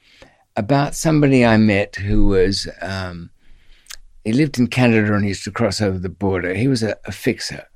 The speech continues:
for crooks' other problems, a bit like a, well, Winston Wolfe in Pulp Fiction was a comic book character and, and, and a good one, but nonetheless not very real. But this guy used to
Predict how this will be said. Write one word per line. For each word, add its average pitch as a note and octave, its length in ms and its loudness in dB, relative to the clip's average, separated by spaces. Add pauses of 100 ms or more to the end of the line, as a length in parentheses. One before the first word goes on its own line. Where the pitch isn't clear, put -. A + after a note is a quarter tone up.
for F#2+ 200 -6 (160)
crooks' - 340 -8
other A2 220 -2
problems, E2 540 -10
a A2 60 -10
bit D#3 260 0
like A2 240 0
a, F#2+ 200 0 (1080)
well, C3 300 2 (640)
Winston C3+ 500 2
Wolfe A#2+ 280 4
in G2+ 120 -4
Pulp A#2 260 0
Fiction F2+ 360 -6
was F2+ 160 -6
a G2+ 40 -10
comic G#2+ 380 -2
book F2+ 200 -14
character D#2+ 720 -8
and, F2+ 300 -10 (380)
and, F2 180 -12
and F#2 200 -10
a A2 60 -2
good C3+ 200 4
one, F2 240 -6
but F#2 200 -4
nonetheless G2 520 -4
not G2+ 220 -4
very F#2 240 -6
real. F2+ 320 -2
But A#2 220 -6
this E3 200 0
guy A2 260 -2
used A2+ 500 -2
to F2+ 320 -6